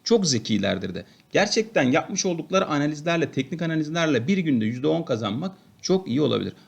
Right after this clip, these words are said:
Ancak bunlar akıllı işler değil. Yani bir düşünün, bir finans kuruluşu iki yıllık karıyla fiyatlanıyor. Ya iki yıllık, iki yıl.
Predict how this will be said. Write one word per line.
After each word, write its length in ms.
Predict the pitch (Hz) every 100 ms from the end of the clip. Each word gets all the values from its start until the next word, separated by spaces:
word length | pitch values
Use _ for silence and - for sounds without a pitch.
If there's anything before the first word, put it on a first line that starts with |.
| -
Ancak 400 | 262 214 - 143
bunlar 320 | 170 139 190 - _ -
akıllı 400 | 143 - 175 190
işler 460 | 127 - 151 156
değil. 200 | 113 92 - - _ -
Yani 360 | 190 190 117 - - _
bir 300 | 143 185 196
düşünün, 420 | 185 - 170 151
bir 140 | 165 170
finans 320 | 175 180 180
kuruluşu 460 | - 123 107 - 170
iki 240 | - - 180
yıllık 300 | 127 170 -
karıyla 380 | 147 139 110
fiyatlanıyor. 640 | 139 120 110 - 101 92 87 - _ -
Ya 140 | 175
iki 340 | - - - 208
yıllık, 360 | 110 - - _ -
iki 260 | 135 - 214
yıl. 160 | 131